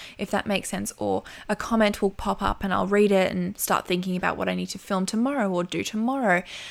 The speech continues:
And it's just like, it is such a bad routine for me to get into. And I know that whenever I work past dinner, I, it takes me hours to get to sleep. I don't get as much sleep. I wake up tired the next day, and then I don't have a good day.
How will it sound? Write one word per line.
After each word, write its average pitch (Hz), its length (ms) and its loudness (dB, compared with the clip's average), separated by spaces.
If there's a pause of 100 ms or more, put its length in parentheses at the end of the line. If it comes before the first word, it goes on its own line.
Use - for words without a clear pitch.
(200)
And 208 140 4
it's - 180 0
just 208 220 0
like, 214 320 -8 (360)
it - 220 4 (280)
is 202 140 0
such 202 260 4
a 202 60 0
bad 185 320 4
routine 185 340 -2
for 185 140 -6
me 196 160 -4
to - 100 -8
get - 220 0
into. 214 420 -2
And 190 120 -2
I 185 60 0
know 185 180 0
that 180 100 -2
whenever 196 500 0
I 190 120 4
work 185 380 0
past - 420 -4
dinner, 262 340 0 (380)
I, 185 160 6
it 180 200 0
takes 190 220 -2
me - 100 -8
hours - 300 -2
to - 100 -6
get - 140 -2
to - 80 -6
sleep. 240 380 -2
I 185 80 0
don't - 220 -4
get - 120 -2
as 202 80 -8
much - 220 -6
sleep. 254 340 -2
I 208 60 -4
wake 196 200 -4
up - 120 -10
tired 226 300 2
the 226 60 2
next 220 280 0
day, 208 360 0
and 175 140 -4
then 175 240 -4 (400)
I 190 80 2
don't 180 200 2
have 185 180 -2
a 185 40 -4
good - 180 -6
day. - 260 -2